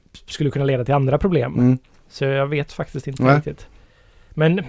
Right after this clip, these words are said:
Speaker 1: det är så s-, man kan ju inte riktigt
Speaker 2: Nej, men också, ja, ja, det är svårt att säga. Men nu hällde jag upp, eh, Nils Oskar då, Scotch Ale. Och en annan som, sak som är intressant med beteckningarna, står det Scotch Ale, som både Nils Oskar s-,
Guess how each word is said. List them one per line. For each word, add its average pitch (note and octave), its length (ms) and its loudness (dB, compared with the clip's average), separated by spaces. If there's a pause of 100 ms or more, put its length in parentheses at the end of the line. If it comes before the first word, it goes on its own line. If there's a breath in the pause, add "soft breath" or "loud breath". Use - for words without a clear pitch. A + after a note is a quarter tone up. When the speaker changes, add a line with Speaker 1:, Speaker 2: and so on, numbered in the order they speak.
(160)
Speaker 1:
det D3+ 80 -2
är C#3+ 40 2
så C#3 120 -8
s-, - 180 -12
man C#3 220 -4
kan D3+ 120 -2
ju - 20 -8
inte - 100 -4
riktigt B2+ 360 -4 (680 loud breath)
Speaker 2:
Nej, D3+ 140 4
men E3+ 120 8
också, C#3+ 560 4 (640)
ja, D3+ 260 2
ja, C#3+ 120 2
det C3+ 80 4
är C3+ 40 4
svårt D#3 120 -2
att - 60 -6
säga. A2+ 240 0 (720 soft breath)
Men E3+ 240 6 (640)
nu G3+ 280 6
hällde F#3+ 240 6
jag F3 80 8
upp, - 180 -4
eh, C#3+ 260 4 (440)
Nils D3+ 240 4
Oskar E3 460 4
då, A2 180 2
Scotch - 460 -2
Ale. G2 220 -2
Och B2+ 80 0
en E3 80 6
annan F#3 140 6
som, F#3 240 0
sak - 180 -4
som C#3 80 0
är - 40 4
intressant B2+ 320 -2
med B2 200 0
beteckningarna, C3+ 640 0 (240 soft breath)
står E3 240 2
det D3 80 2
Scotch - 600 -2
Ale, C3+ 340 -2
som D3+ 200 2
både C#3+ 180 6
Nils C3+ 200 6
Oskar B2 480 2
s-, - 140 -8